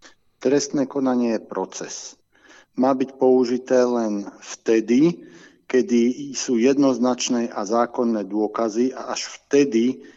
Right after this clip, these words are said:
keď je takto pripravené trestné konanie, tak sa to z prípravného konania, kde prokurátor je ochranca zákona a kde prokurátor dbá na to, aby neboli, nebol v trestnom korun-,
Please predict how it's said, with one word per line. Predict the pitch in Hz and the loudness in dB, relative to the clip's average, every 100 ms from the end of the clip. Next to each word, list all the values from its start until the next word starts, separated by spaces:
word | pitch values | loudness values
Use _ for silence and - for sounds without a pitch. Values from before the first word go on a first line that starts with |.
| _ | _
keď | - 117 110 | -4 -2 2
je | 113 | 2
takto | 113 127 - 120 110 - - | 2 -4 -2 -2 -2 -6 -6
pripravené | 120 - 123 113 113 110 | -6 -2 -2 0 -2 -4
trestné | 110 113 - 120 | -4 -6 -4 -6
konanie, | - 110 113 113 110 | -4 -6 -4 -4 -6
tak | 110 | -8
sa | - | -10
to | - 104 | -8 -10
z | - | -8
prípravného | - 113 - 120 110 113 110 101 | -6 -6 -2 -2 0 -2 -4 -8
konania, | - 107 104 110 113 123 156 - - _ - | -6 -4 -2 -2 0 0 -2 -6 -20 _ -6
kde | 113 110 | 0 0
prokurátor | - 135 139 139 117 107 98 - 104 101 | 2 2 2 0 0 0 -2 -2 -2 0
je | 110 107 107 | 0 0 -4
ochranca | 120 - 123 117 - 104 | -10 -4 -2 -2 -4 -2
zákona | 104 98 - 107 113 143 165 - - - - _ | -2 -2 -2 -2 0 0 -2 -12 -20 -20 -20 _
a | - | -10
kde | - 117 131 | -2 0 2
prokurátor | - 160 151 127 113 117 113 104 | 2 2 4 2 2 2 -2 -2
dbá | 123 143 123 104 | -2 0 0 0
na | 110 | -2
to, | 110 123 139 143 - - - | 0 2 2 0 -12 -20 -12
aby | - 127 110 120 113 - 139 | -2 0 2 0 0 -4 2
neboli, | 139 139 139 131 117 110 120 147 | 4 4 4 4 2 -2 -8 -4
nebol | 135 123 123 | -2 2 0
v | 110 - | 0 -4
trestnom | 131 - 120 113 | -4 -2 -4 0
korun-, | 127 127 127 117 | 0 2 2 0